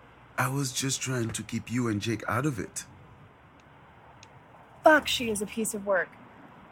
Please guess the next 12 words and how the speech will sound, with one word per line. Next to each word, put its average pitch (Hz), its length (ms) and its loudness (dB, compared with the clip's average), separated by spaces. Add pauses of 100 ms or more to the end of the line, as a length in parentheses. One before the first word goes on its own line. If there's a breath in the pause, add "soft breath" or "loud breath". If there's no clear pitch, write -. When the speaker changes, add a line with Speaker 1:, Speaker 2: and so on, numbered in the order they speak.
(840)
Speaker 1:
I'm, 101 260 -6
I'm 104 180 -6
so 127 320 -4
sorry, 117 460 -2
Kel. 101 380 -4 (2750)
Speaker 2:
I - 20 -8
mean, 226 180 4
you 214 100 6
had 220 200 4
no 202 140 2
choice, 190 500 -2
right? 220 320 -4